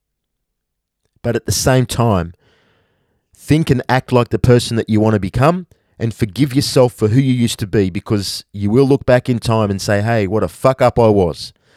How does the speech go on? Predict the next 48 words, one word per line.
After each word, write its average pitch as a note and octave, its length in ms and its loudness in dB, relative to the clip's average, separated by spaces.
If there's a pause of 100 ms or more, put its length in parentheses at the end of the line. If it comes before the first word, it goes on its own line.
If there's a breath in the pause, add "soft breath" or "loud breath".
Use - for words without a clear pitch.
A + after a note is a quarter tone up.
(460 soft breath)
and G#2 140 -2
all A#2 160 6
the A#2+ 80 4
things D3+ 320 0
that C#3 100 0
I A#2+ 140 4
did A2 220 -2
wrong G#2 280 2
and G2 80 -2
the F#2+ 60 -2
people A2 340 -2
that G2+ 100 -2
I F#2 120 0
hurt." F#2 320 -2
But E2+ 100 -6
as G#2+ 140 -4
I C3+ 60 0
said, B2+ 340 -2 (600 soft breath)
you F#2 120 -8
go F#2 180 0
and G#2+ 100 0
do G#2+ 140 2
that G#2 180 2
by G2 200 0
being G2+ 280 0
of F#2 80 0
service G#2+ 480 0
and F#2 100 -6
donating G#2+ 440 0
your G2+ 80 -4
time F#2+ 320 -4
and F#2 100 -4
volunteering G2 560 0
in F#2+ 80 -6
your F2+ 80 -2
local F#2+ 260 0
community F#2+ 540 -2 (480 soft breath)
and G2+ 140 -4
making C3 320 0
a - 20 4
difference A#2 500 0
in G#2+ 120 -6
people's A2 360 -4
lives G#2 480 2 (300 soft breath)
and F#2 160 -8
leaving G#2+ 400 2
a G2 80 0
legacy, G2+ 680 0